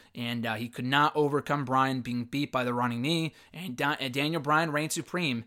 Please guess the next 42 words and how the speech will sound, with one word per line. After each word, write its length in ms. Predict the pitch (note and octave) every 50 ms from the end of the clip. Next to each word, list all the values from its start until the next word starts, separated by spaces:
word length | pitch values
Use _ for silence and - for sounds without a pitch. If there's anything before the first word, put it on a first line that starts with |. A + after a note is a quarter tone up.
| _ _
therefore, 440 | - D3+ D#3+ E3 D#3+ - E3+ D#3 D3
I 100 | C#3 C3
guess, 280 | A#2+ E3 E3 D#3+ -
winning 180 | D3 D3 D3 C#3
the 120 | C3 B2+
entire 280 | B2+ B2 C#3+ C#3+ C3+ A#2+
gauntlet. 480 | A2+ - D3 D#3+ E3 - A#2+ G#2+ G2 - - - - - - - - _
So, 360 | - - - B2 A#2 A2+ A2 A2
um, 320 | A2 G#2+ G#2+ G#2+ G#2+ A2+ -
Kofi 340 | - F3 F3 F3 - F3 -
Kingston, 400 | - F3 F3+ E3 - - D#3+ D#3+
as 320 | - E3 G#3 A#3+ A#3 G#3+
of 100 | A3+ G3
now, 280 | G3+ G3 G3 G3+ G#3+ G#3
still 340 | G3+ - - A3 A3 A3+
not 260 | A3+ G#3+ G#3+ G#3+ G#3 -
set 280 | - - G3 G3 G3
to 80 | - E3+
face 400 | - - F#3 F3 F3+ F3+ E3+ -
Bryan 380 | - E3 E3 E3 E3+ F3 F3+
for 100 | E3+ -
the 100 | D3+ C#3
belt 220 | B2+ D3 D#3 D#3 -
at 60 | C#3
WrestleMania. 720 | D3 D3 C#3+ - D3+ C#3 C#3 C3+ C#3 C#3 C#3 C#3+ C#3+ C#3 - - - - - -
I 100 | F3+ G3
assume, 600 | G3 F#3 - A#3+ B3 B3 A#3 A#3 A3+ A3+ A3 -
I 100 | - G3 G3
assume 300 | G3+ G3 - B3+ C4 B3+
it's 100 | A#3 -
only 200 | G3+ F#3+ F3+ E3+
inevitable 540 | D3+ C#3+ C#3+ D3+ D#3 D#3 D#3 E3 F3 - - - _ _ _
that 140 | - D3 C#3+
the 60 | D3
match 320 | C#3+ C#3+ C#3+ D3+ D3+ D3+ -
will 140 | C#3+ C#3 C#3+
be 100 | C#3+ C#3+
made 180 | C#3 C#3 C3+
official 360 | B2+ - C#3+ C#3 - - C#3+
for 140 | C3+ - C3+
the 80 | B2+ A#2+
show. 400 | - - B2+ A#2+ A#2+ B2 C3+